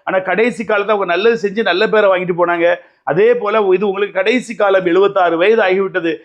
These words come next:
இதற்கு அப்புறம் இன்னும் நூறு வருடமோ இன்னும் எவ்வளவு வருஷம் இருக்க போறீங்க, அது கடவுள் கையில இருக்குது. ஆனா தவறான காரியத்தில் நீங்க செய்ய மாட்டீங்க. உங்ககிட்ட கோடி கோடி கோடி பணம் இருக்குது, சொத்து இருக்குது,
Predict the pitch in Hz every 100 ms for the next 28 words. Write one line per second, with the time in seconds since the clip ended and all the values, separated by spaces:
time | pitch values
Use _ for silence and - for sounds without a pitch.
0 | _ _ 175 214 202 190 220 214 208 220
1 | 208 214 202 208 202 202 202 226 220 208
2 | 202 208 202 190 208 185 180 180 202 185
3 | 180 190 190 180 170 151 151 139 - _
4 | - 156 170 151 - 165 220 240 247 262
5 | 254 202 196 214 220 190 262 277 233 220
6 | 214 208 190 165 190 208 214 226 233 247
7 | 247 240 240 190 208 208 180 165 160 185
8 | - 190 170